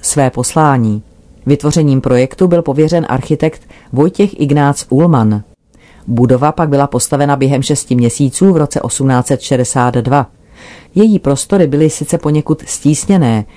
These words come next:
chyběly šatny, hlediště ovšem pojalo zhruba tisícovku diváků. Více než dvacetiletá činnost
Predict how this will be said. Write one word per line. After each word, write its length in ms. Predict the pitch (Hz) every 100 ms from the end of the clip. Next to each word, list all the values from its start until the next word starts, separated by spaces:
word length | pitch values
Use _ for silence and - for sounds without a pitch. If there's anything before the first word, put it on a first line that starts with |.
| -
chyběly 400 | - 143 139 127
šatny, 520 | 120 160 - 180 190 196 - _
hlediště 580 | - 131 123 135 - 220
ovšem 300 | 208 - 196
pojalo 460 | 175 165 156 160 160 -
zhruba 340 | 139 139 127
tisícovku 560 | - 123 143 135 - 135
diváků. 680 | 120 131 135 - 113 107 - - _ _ _ - - - -
Více 280 | 190 196 254
než 300 | 196 - -
dvacetiletá 760 | 131 139 165 240 226 185 165 131
činnost 540 | - 185 175 127 -